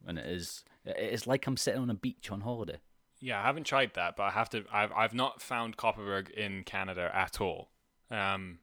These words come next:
Speaker 1: Like
Speaker 2: and I
Speaker 1: nowhere?
Speaker 2: loved Copperberg. I used to even buy, like, the non-alcoholic Copperberg just to have, like,
Speaker 1: Just to
Speaker 2: for, like, lunch
Speaker 1: drink.
Speaker 2: or, like,
Speaker 1: Yeah.
Speaker 2: you know, just as, like, a pop, 'cause I thought that it was, like, the,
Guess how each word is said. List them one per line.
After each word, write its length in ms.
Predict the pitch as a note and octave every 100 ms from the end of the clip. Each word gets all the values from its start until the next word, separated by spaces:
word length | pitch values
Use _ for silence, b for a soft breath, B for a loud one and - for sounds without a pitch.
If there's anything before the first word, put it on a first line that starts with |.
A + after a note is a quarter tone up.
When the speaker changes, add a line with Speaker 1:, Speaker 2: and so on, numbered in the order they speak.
| -
Speaker 1:
Like 140 | F2
Speaker 2:
and 100 | G2+
I 120 | G2
Speaker 1:
nowhere? 180 | G#2 D#3 G2
Speaker 2:
loved 920 | G2 G2 G2+ G#2 G#2+ F#2+ F#2 - -
Copperberg. 580 | - F2 F#2 E2 D#2+ -
I 80 | G#2+
used 220 | C3+ -
to 80 | C#3+
even 300 | C3 B2 A#2+
buy, 260 | A2+ G#2+ G#2+
like, 220 | G#2+ G#2
the 100 | G2+
non-alcoholic 800 | G2 G2+ G2 G2+ F#2 F2+ G2+ G2
Copperberg 500 | G#2 - A2 A#2 G2
just 200 | G#2+ -
to 60 |
have, 300 | F2+ F#2+ F2+ F2+
like, 120 | F2
Speaker 1:
Just 180 | E2+ -
to 140 | F2
Speaker 2:
for, 140 | A2 F#2+
like, 180 | F2+
lunch 400 | G2+ F#2 F2 D#2+
Speaker 1:
drink. 120 | - F#2+
Speaker 2:
or, 140 | F#2
like, 140 | F2+
Speaker 1:
Yeah. 180 | E2 D#2+
Speaker 2:
you 60 | F2+
know, 160 | E2+ - b b b
just 160 | - G#2
as, 160 | G#2 G2
like, 140 | G2
a 60 | G2+
pop, 380 | - G2+ F2+ -
'cause 160 | G#2
I 40 | G2
thought 220 | - F#2+
that 180 | F#2 F2
it 100 | F#2
was, 220 | F2+ -
like, 160 | F#2+ F2
the, 180 | G2